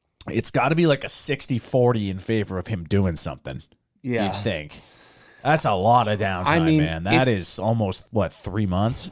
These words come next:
Speaker 2: If this guy ends up at a massage parlor somewheres, there's gonna be,
Speaker 1: He
Speaker 2: he's gonna have to go
Speaker 1: can't.
Speaker 2: to rehab.
Speaker 1: Yeah, he can't,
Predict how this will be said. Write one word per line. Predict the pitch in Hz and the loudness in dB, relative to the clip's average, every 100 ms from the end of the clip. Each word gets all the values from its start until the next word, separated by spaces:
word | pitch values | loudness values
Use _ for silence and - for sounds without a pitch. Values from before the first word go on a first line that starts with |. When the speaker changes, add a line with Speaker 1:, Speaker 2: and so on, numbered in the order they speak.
| - | -10
Speaker 2:
If | 156 143 131 | -8 -8 -4
this | 165 240 - | -2 -2 -6
guy | 269 294 | -4 -2
ends | 220 156 151 | 0 0 0
up | 127 123 - | -2 -4 -4
at | 120 | -6
a | 120 | -4
massage | 113 - 117 117 131 | -2 -2 0 0 -2
parlor | - 135 139 147 | -2 -4 -2 -2
somewheres, | - 143 143 143 147 151 - | -2 0 0 0 -2 -4 -8
there's | 127 139 151 139 | -2 0 2 0
gonna | 165 143 | 0 0
be, | 135 131 127 120 - | 0 0 0 -2 -6
Speaker 1:
He | - | -4
Speaker 2:
he's | 143 | -2
gonna | - 165 | 0 2
have | 160 131 | 2 2
to | |
go | 143 | 2
Speaker 1:
can't. | 127 | 0
Speaker 2:
to | 110 | -2
rehab. | 120 101 87 85 | -8 -8 -10 -4
Speaker 1:
Yeah, | 120 | -2
he | 104 | 0
can't, | 117 - 170 - 226 165 | -2 2 2 4 4 4